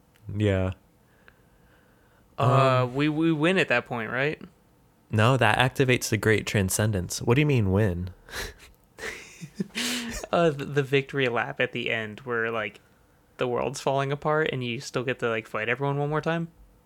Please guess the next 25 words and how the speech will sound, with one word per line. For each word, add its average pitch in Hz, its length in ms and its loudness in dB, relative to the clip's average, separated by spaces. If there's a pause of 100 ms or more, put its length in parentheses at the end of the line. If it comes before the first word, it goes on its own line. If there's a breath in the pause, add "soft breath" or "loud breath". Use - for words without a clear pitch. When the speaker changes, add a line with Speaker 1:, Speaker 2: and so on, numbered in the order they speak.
(480 loud breath)
Speaker 1:
Yeah, 95 240 4
so - 160 2
that's 110 240 4
the 131 120 4
Great 113 260 4
Transcendence 90 960 2
happening. 85 640 -2
So 92 200 4
P 139 200 2
O 139 60 4
three 110 200 4
kind 95 220 2
of 85 100 0
gets - 320 0
what 85 160 2
they 90 100 2
want, 82 360 0 (120)
and, 85 460 0 (200)
like, 85 180 2
the 104 80 2
game 104 220 4
starts 90 300 2
deleting 87 380 0
itself. - 560 -6 (1040 soft breath)
Um, 87 520 2